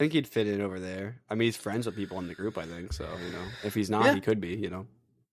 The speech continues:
Speaker 2: So, yeah, we got a lot to do with those guys. I hope it all works out, but the Factory is officially broken up. That being said,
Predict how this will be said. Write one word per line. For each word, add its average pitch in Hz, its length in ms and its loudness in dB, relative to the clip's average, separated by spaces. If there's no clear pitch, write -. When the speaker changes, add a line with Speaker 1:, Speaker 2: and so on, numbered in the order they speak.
Speaker 2:
So, 135 440 2
yeah, 143 140 -2
we 180 140 2
got 311 100 0
a 233 40 2
lot 185 400 4
to 151 100 -18
do 139 160 -4
with 135 100 -6
those 135 240 0
guys. 135 460 0
I 123 60 -4
hope 175 180 4
it 175 80 4
all 147 140 6
works 131 240 0
out, 139 240 0
but - 80 -20
the - 60 -16
Factory 143 600 -4
is 123 120 -6
officially 117 720 -6
broken 107 420 -6
up. - 60 -20
That 170 120 4
being 127 180 0
said, 101 300 -6